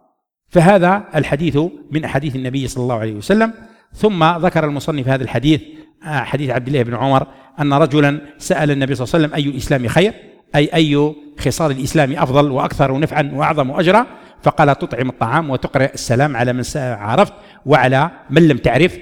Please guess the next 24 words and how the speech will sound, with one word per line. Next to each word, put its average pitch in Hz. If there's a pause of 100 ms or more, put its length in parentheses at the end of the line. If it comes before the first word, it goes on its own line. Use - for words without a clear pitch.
(120)
وهذا 180
الحديث، 165
الحديث 139
سبق 147 (220)
بيانه 139
وشرحه. 160 (280)
ومعنى 175
تقرأ -
السلام 196
على 185
من 180
عرفت 180
وعلى 190
من 180
لم 170
تعرف، 208 (340)
أي 170
لا 175
تخص 151
به 147 (180)
أحدا 160 (240)
تكبرا 151 (280)
أو 175
تصنعا، 160